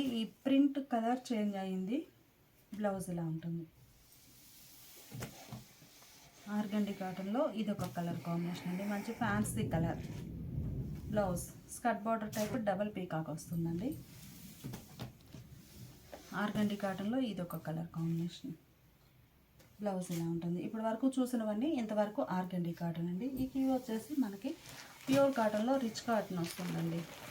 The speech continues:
ఆశా పల్లు ఫ్యాబ్రిక్. Black and white concept blouse.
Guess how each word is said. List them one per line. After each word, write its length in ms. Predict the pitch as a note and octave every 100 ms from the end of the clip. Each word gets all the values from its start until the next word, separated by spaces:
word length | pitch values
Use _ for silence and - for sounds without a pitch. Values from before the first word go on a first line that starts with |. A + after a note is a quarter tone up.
| - - -
ఆశా 280 | G3+ G#3 A#3
పల్లు 280 | A3 F#3 F3+
ఫ్యాబ్రిక్. 520 | F3+ E3+ E3 E3+ - - - - - - -
Black 280 | G3 A3 A3+
and 120 | A3+
white 260 | G#3+ G3 G3
concept 480 | F#3+ F3 E3+ A#3 - - - -
blouse. 400 | F#3+ F#3+ F3 F3